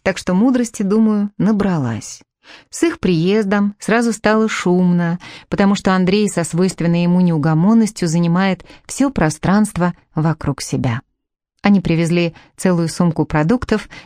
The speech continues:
мигом включившись в процесс приготовления и накрытия стола. Милане подарили огромного мишку Тедди,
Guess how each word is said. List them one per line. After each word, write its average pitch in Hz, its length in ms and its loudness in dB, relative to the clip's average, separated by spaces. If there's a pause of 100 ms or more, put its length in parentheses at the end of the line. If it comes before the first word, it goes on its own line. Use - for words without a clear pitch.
мигом 202 360 2
включившись 185 720 -2
в - 100 -20
процесс 170 400 -2
приготовления 180 800 2 (220)
и 269 100 4
накрытия 175 540 0
стола. 131 500 -2 (480)
Милане 185 580 2
подарили 175 540 0
огромного 220 800 2
мишку 185 440 0
Тедди, 156 680 0